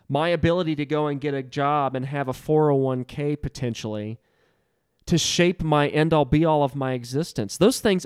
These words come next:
are, are tertiary. They're not even tertiary. They are so far down the list as far as what makes a people a people and what makes a neighborhood a neighborhood and a city a city and a town a town and a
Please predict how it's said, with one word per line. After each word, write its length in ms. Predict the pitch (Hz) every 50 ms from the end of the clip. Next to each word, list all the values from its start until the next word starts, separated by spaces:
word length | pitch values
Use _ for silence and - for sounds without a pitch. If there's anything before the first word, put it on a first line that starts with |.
| -
are, 300 | - 139 131 127 127 - - 143
are 100 | 131 123
tertiary. 800 | - - - 175 185 190 - - - 196 185 175 175 175 - -
They're 140 | 147 196
not 160 | 254 302 320 311
even 160 | 226 190 170
tertiary. 800 | - - - 180 180 175 - - 135 113 104 101 98 95 95 - _ _ _ - _ _ _ _
They 300 | - 127 151 160 185 190
are 160 | 160 175 160
so 320 | 156 - - - 190 208 226
far 340 | 220 - - 190 180 175 170
down 300 | 160 160 156 156 160 156
the 60 | 143
list 320 | 139 143 143 143 - -
as 100 | 131 -
far 240 | - - 139 139 139
as 160 | 135 127 127
what 180 | 131 139 - -
makes 380 | 131 123 131 139 143 - -
a 60 | 135 -
people 420 | - - 160 165 - - 139 120
a 40 | 110
people 440 | - - - 165 165 - 131 127 120
and 80 | 120
what 140 | 127 127 95
makes 240 | 143 135 131 - 135
a 40 | 123
neighborhood 440 | 120 123 135 139 135 131 135 127
a 40 | 120
neighborhood 520 | 117 117 120 123 127 131 127 131 135 135 131
and 120 | 117 107
a 40 | 101
city 400 | - - 139 139 139 139 131 113
a 40 | 107
city 300 | - - 131 131 139 135
and 80 | 117
a 60 | 104
town 320 | - - 131 123 127 127 120
a 40 | 110
town 380 | - 123 117 123 127 131 131
and 140 | 120 107 110
a 60 | 107